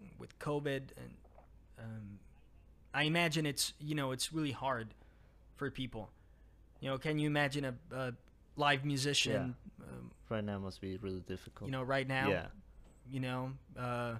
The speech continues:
Speaker 1: earning is, you know, is living through that, and he can't do it.
Speaker 2: Yeah.
Speaker 1: And clubs are closing down, and it's, it's really tough. But yeah, my advice is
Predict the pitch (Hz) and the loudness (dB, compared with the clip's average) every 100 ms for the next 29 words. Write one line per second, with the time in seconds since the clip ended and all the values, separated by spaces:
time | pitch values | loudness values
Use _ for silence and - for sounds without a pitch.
0 | - - - - - - - - - - | -8 -18 -20 -20 -20 -20 -20 -20 -20 -20
1 | - - - 147 151 147 143 131 120 - | -20 -20 -4 2 4 4 2 2 0 -2
2 | - - 127 123 117 113 110 107 - - | -6 -6 -4 -2 -4 -4 -6 -10 -16 -20
3 | - - 127 135 131 123 120 - - - | -20 -6 -2 0 0 0 -2 -6 -20 -14
4 | - 131 131 127 117 113 110 - - - | 0 2 2 0 0 0 -4 -12 -20 -20
5 | - - - - - 123 - 131 113 127 | -20 -20 -20 -12 -4 -4 -2 -4 -2 -2
6 | 127 98 98 - - - 107 - 127 120 | -2 -2 -6 -10 -16 -10 -10 -4 -2 -2
7 | 120 120 110 104 - - - - - - | -2 -4 -4 -6 -10 -20 -20 -20 -20 -20
8 | - - 127 131 131 123 123 123 123 120 | -16 -6 -2 0 0 0 0 0 -2 -2
9 | 120 110 - - - - 135 - 190 180 | -4 -4 -4 -6 -14 -8 -2 2 2 2
10 | 185 175 - - 131 127 - 170 160 135 | 0 0 0 0 0 -2 -6 0 0 0
11 | 160 160 151 156 143 139 127 117 | 0 0 2 2 4 0 0 -2